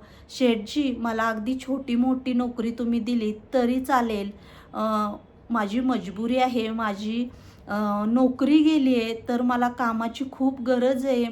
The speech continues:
माझ्या घरात, अ, चार पाच लोक आहेत आणि तुम्ही मला काम दिलं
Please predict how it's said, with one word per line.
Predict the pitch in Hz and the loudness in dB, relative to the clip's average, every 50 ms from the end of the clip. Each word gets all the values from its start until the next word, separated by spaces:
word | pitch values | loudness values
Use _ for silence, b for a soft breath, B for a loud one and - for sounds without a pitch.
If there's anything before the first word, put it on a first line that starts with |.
| - - | -6 -8
माझ्या | 226 233 226 214 226 220 226 | -6 -6 -6 -4 -4 -4 -4
घरात, | 226 247 247 220 220 226 220 - B B B B B B B B - | -4 -4 -4 -4 -4 -6 -8 -12 B B B B B B B B -8
अ, | 220 220 214 208 208 208 208 | -4 -2 -2 -2 -2 -4 -4
चार | - 226 208 208 | -2 -2 -2 -2
पाच | 214 - 226 226 233 - | -4 -6 -6 -6 -4 -2
लोक | 247 240 240 240 233 233 - 254 | 2 2 4 2 2 0 -2 -2
आहेत | 262 254 233 220 214 - - | 0 0 0 -2 -4 -6 -8
आणि | - 220 214 208 208 - | -6 -4 -4 -6 -4 -4
तुम्ही | 240 226 220 220 | -4 -2 0 0
मला | 214 220 214 214 220 | 0 0 -2 -2 -4
काम | 214 - 214 196 196 202 208 208 | -4 -4 -4 -2 -2 -2 -2 -2
दिलं | 220 214 208 214 | -2 -2 -4 -4